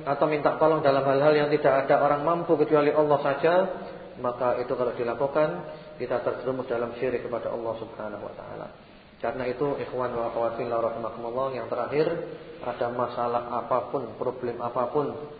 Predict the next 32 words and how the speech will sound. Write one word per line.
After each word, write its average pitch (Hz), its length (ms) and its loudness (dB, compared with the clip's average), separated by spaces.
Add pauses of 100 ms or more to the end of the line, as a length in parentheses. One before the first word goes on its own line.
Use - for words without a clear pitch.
(160)
minta 120 320 -4
tolong 123 260 2
kepada 110 240 -2
Allah 117 240 -4
Subhanahu 110 300 -6
wa 101 40 -10
taala. 101 280 -6 (1040)
Di 139 140 -6
dunia 151 340 6
tidak 139 320 6
ada 139 80 4
yang 139 160 2
tidak 139 240 2
bisa, 127 240 0 (400)
semuanya 190 320 2
bisa 151 400 0 (460)
dengan 123 180 -6
izin 123 160 -2
Allah 127 300 0
Subhanahu 120 240 -4
wa 113 80 -4
taala. 113 320 -2 (640)
Allah 131 320 2
berfirman, 143 460 2 (480)
"Innama 135 420 0
amruhu 139 720 2 (400)
idza 127 240 0
arada 131 400 6
syai'an 151 420 4 (460)
ay 135 220 2
yaqula 135 340 4
lahu 156 480 4